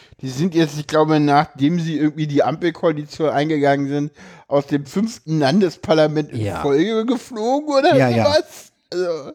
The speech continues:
Speaker 2: Aber die schnallst-, na gut, jetzt wollen sie erstmal Steuern erhöhen, ne?
Speaker 1: Genau, dafür, <laughs> und weil sie irgendwie immer noch
Speaker 2: Bund.
Speaker 1: nicht schnallen, was Phase ist, äh, haben sie deswegen jetzt irgendwie angekündigt, also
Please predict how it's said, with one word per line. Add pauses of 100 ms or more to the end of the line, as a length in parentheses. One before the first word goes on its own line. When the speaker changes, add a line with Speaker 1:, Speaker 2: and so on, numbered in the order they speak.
(420)
Speaker 2:
Aber
die
schnallst-,
na
gut,
jetzt
wollen
sie
erstmal
Steuern
erhöhen,
ne?
Speaker 1:
Genau,
dafür, (400)
<laughs>
und
weil
sie
irgendwie
immer
noch
Speaker 2:
Bund.
Speaker 1:
nicht
schnallen,
was
Phase
ist,
äh, (360)
haben
sie
deswegen
jetzt
irgendwie
angekündigt,
also